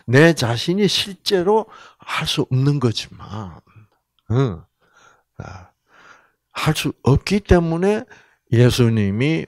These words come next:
우리를 위하여 죽여, 죽어주실 수밖에 없-, 없었구나.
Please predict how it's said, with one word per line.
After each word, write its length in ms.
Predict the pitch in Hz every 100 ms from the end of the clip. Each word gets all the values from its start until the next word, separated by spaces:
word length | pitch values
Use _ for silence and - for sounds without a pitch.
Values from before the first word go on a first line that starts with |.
| -
우리를 460 | 104 107 101 113 123
위하여 580 | 95 98 85 85 85 90 _ _ _
죽여, 440 | - - 98 123 - -
죽어주실 680 | - 107 135 - 117 - 120
수밖에 680 | - 127 113 - 165 185 247 _ _ _ _ - _ _ _
없-, 220 | - - - _ - - -
없었구나. 640 | - - - - - -